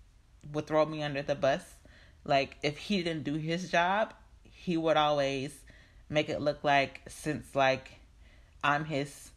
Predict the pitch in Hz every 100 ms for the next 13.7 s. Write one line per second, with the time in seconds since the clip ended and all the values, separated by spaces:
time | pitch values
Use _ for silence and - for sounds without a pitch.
0 | - 262 269 175 180 185 - 156 151 147
1 | 151 - - 165 - 139 143 151 147 -
2 | - 220 - 196 226 254 277 262 185 160
3 | 120 - 160 - 220 - - 151 139 135
4 | 143 147 127 - 104 - 160 - 135 98
5 | 135 127 - 110 58 - - - - -
6 | 160 202 202 190 175 170 156 127 127 139
7 | 156 147 135 120 120 139 - - - -
8 | - 170 151 - 135 131 127 123 123 127
9 | 120 120 117 120 - 131 131 120 117 117
10 | - - - - 156 139 135 143 - -
11 | 220 175 135 147 139 131 127 151 104 -
12 | - - 104 95 - - - - 190 247
13 | 285 269 277 185 147 151 180